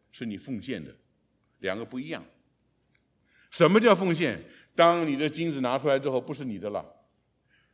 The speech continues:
你如果是金子，它就代表你。可惜你不是金子，所以只好奉献金子代替你。如果你是那块金子，神要怎么样用？先锤你，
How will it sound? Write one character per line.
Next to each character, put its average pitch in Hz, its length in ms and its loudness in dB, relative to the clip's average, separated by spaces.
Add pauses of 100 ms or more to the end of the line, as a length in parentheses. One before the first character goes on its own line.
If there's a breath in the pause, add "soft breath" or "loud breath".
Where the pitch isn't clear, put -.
(600)
你 202 220 2
如 262 200 4
果 214 120 8
是 185 120 2
金 226 240 2
子， - 460 -4 (640)
它 - 160 0
就 151 120 0
代 151 160 4
表 101 180 -2
你。 90 180 -8 (360)
可 165 260 4
惜 196 360 0
你 156 180 -2
不 165 120 -4
是 160 120 -8
金 156 200 -10
子， 135 120 -8
所 160 120 -6
以 151 60 -2
只 - 160 -10
好 104 160 -6
奉 139 240 -10
献 104 180 -10
金 117 160 -10
子 104 80 -16
代 113 200 -4
替 92 160 -10
你。 73 160 -14 (960)
如 185 120 -8
果 180 140 -2
你 127 100 0
是 127 140 -8
那 151 80 -4
块 147 140 -4
金 135 240 -6
子， 92 160 -14 (1600)
神 143 200 -4
要 156 120 0
怎 117 120 -6
么 117 80 -4
样 123 120 -6
用？ 127 160 -10 (960)
先 131 240 -6
锤 95 180 -6
你， 78 220 -10